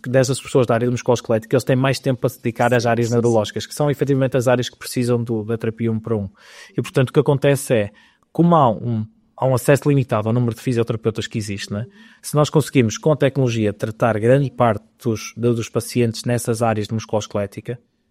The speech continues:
Speaker 1: eles vão ter mais tempo para as áreas neurológicas.
Speaker 2: Uhum.
Speaker 1: E, portanto, no final do dia, o sistema por um todo fica melhor. E, portanto, essa, essa é a nossa lógica, ou seja, focar nas áreas em que nós somos muito fortes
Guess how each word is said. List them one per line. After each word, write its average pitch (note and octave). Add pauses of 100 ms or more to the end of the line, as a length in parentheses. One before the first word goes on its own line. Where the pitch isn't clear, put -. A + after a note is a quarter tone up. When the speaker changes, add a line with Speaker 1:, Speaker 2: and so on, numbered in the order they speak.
(120)
Speaker 1:
eles C#3
vão C#3
ter C#3
mais C3
tempo B2
para B2
as A#2+
áreas A#2
neurológicas. A#2
Speaker 2:
Uhum. -
Speaker 1:
E, C3+
portanto, B2+
no C#3
final D3+
do C3+
dia, A#2 (460)
o C3
sistema C#3+ (300)
por C3+
um B2+
todo A#2
fica C3
melhor. A#2+ (300)
E, -
portanto, B2
essa, D3
essa D3+
é C#3+
a -
nossa C#3
lógica, A#2+
ou -
seja, G#2+
focar A#2+
nas A2+
áreas A2
em A2
que -
nós A#2
somos A#2+
muito B2
fortes -